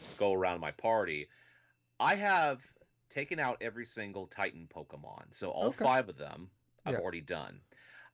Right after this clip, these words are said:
Speaker 1: I have cleared all except for two bases.
Speaker 2: Okay.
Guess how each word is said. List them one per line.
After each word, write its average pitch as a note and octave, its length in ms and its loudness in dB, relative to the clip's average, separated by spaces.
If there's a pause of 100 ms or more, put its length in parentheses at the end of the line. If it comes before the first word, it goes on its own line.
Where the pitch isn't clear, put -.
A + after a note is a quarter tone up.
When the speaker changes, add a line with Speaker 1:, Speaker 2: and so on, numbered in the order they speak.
Speaker 1:
I B2 220 6
have B2 280 0
cleared A#2 400 -2
all E3 360 2
except C#3 380 -4
for A2 80 -10
two A#2 220 -6
bases. D#2 640 -8 (360)
Speaker 2:
Okay. E3+ 240 0